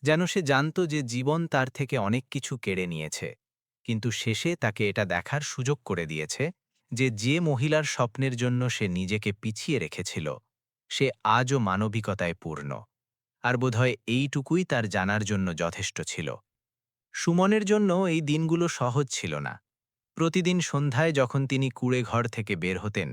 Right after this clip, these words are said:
তার মনে এই ভয় কাজ করত যে এটিই হয়তো শেষ সন্ধ্যা। কিন্তু তিনি ভয়ের সাথে বাঁচতে শিখে গিয়েছিলেন, কারণ এখন তার পালিয়ে যাওয়ার কোনো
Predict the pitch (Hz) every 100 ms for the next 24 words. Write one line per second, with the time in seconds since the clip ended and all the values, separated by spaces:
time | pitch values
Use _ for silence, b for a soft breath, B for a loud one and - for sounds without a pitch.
0 | - _ _ _ 147 147 143 156 170 156
1 | 120 117 143 - 143 - 131 120 87 64
2 | - _ 117 127 - 135 131 180 139 143
3 | 170 - 113 98 - 80 76 71 62 _
4 | _ _ _ _ _ 190 208 214 208 185
5 | 110 110 135 190 - 170 - 139 98 110
6 | - 131 - 101 98 82 80 - 78 65
7 | - _ _ _ _ _ 131 131 135 -
8 | 110 - 175 165 151 - 95 101 135 151
9 | 151 151 147 - 151